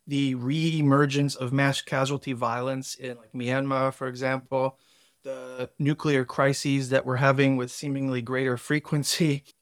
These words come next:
all of that, the fact that all of this is happening is what I take as a sign that the sources of the Asian peace are eroding. So when you take it as a totality, um, and, well, why is that? And that's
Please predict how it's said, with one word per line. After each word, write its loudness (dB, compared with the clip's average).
all 10
of 6
that, 2
the 4
fact 4
that 2
all 8
of 4
this 2
is -6
happening -2
is 2
what 0
I 2
take -2
as 0
a -4
sign -4
that -2
the -6
sources 0
of -2
the -6
Asian -2
peace -4
are -2
eroding. 0
So -2
when -6
you 0
take -2
it 0
as -2
a -6
totality, 0
um, 2
and, 2
well, -4
why 4
is 2
that? -12
And 0
that's 0